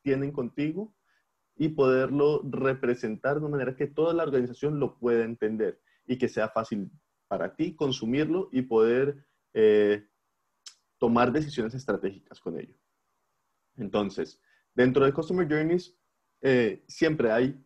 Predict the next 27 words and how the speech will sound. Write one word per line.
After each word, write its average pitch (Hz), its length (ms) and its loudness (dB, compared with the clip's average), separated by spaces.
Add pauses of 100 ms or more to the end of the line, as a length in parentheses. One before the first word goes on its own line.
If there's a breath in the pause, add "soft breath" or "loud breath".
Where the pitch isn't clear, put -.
(280)
una 135 220 0
infinidad 135 720 2
de 160 120 -2
modelos 127 400 2
de 131 80 -2
Customer 123 440 -6
Journey. 104 360 -2 (180)
Hay 95 160 -4
Customer 107 360 -6
Journeys 101 280 -4
circulares, 110 640 0
hay 131 60 -6
Customer 101 400 -10
Journeys 104 340 -4
que, 110 240 0 (420 soft breath)
que 101 160 -4
casi 104 260 0
que 120 100 -2
es - 80 -2
un 117 160 0
mapa 117 360 0
desde 107 240 0
arriba 107 640 0
de, 98 580 -2
de 104 140 -4
una 107 160 -2
instalación. 107 760 -2